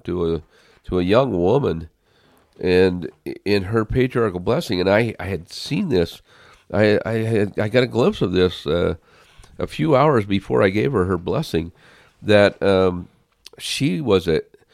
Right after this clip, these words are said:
she was an organizer. She organized, I think something, her blessing said something to the effect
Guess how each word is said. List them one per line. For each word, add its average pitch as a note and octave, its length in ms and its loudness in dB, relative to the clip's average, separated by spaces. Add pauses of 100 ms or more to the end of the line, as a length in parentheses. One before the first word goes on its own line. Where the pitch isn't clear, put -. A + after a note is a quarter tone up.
(400)
she - 340 -4
was G2+ 240 2
an D#2+ 160 0
organizer. E2+ 720 2
She - 300 -8
organized, A#2 680 -2
I E2+ 120 0
think G2+ 300 -10
something, G2 420 -6
her F2 120 -6
blessing F2+ 420 -8
said E2+ 220 -10
something F#2 400 -6
to F2 80 -6
the E2 80 -4
effect F2 380 -6